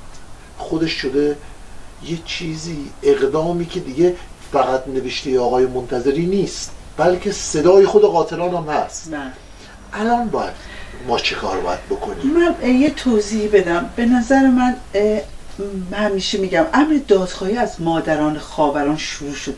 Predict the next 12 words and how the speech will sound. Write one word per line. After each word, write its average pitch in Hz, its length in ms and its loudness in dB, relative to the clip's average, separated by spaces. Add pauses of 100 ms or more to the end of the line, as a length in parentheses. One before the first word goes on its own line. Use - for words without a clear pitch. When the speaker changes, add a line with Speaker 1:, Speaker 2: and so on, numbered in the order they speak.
Speaker 2:
ولی 196 280 -2
در 160 140 -6 (120)
تداوم 156 720 -4
ادامه 139 320 -12
داشت. - 320 -10 (380)
Speaker 1:
م. - 40 -14
Speaker 2:
ببینید 247 480 8 (340)
یک 370 240 8 (200)
چیزی 233 380 -8
رو 226 60 -10
که - 140 -14
جمهوری 170 520 -10